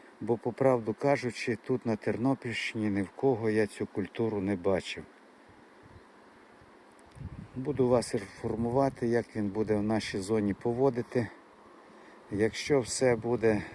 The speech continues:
суперово, буде давати врожай смачний, то потім буду вже пробувати займатися саджанцями.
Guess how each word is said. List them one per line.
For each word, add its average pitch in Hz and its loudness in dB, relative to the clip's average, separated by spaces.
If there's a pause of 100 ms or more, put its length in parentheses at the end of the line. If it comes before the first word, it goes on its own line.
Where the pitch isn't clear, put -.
суперово, 127 2 (840)
буде 117 2
давати 117 4
врожай 117 4
смачний, 127 -2 (1200)
то 139 0
потім 135 6
буду 123 4
вже 113 4
пробувати 113 2
займатися 107 0 (760)
саджанцями. 92 -2